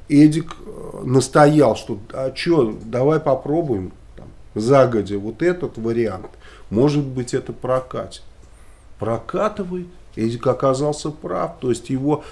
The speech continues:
представления о-, о-, об информационном мире оказались более глубокие и системные, чем мои. Но он математик, конечно, я не математик, я гуманитарий,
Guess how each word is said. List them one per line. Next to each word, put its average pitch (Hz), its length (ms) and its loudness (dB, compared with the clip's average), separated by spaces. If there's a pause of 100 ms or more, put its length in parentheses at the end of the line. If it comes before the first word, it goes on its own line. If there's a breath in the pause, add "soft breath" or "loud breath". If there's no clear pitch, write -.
(160 loud breath)
представления 135 720 2
о-, 131 380 -4
о-, - 360 -10
об 123 140 -2
информационном 120 800 -2
мире 143 480 0 (240 loud breath)
оказались 113 580 0
более 113 420 4
глубокие 117 680 -2
и 90 40 -6
системные, 120 580 -4
чем 110 220 -6
мои. 113 320 -2
Но 107 160 -2
он 117 160 0
математик, 120 680 -2 (100)
конечно, 98 500 -8
я 104 280 -10 (340 loud breath)
не 113 160 2
математик, 117 760 -2
я 107 140 -2
гуманитарий, 107 800 -4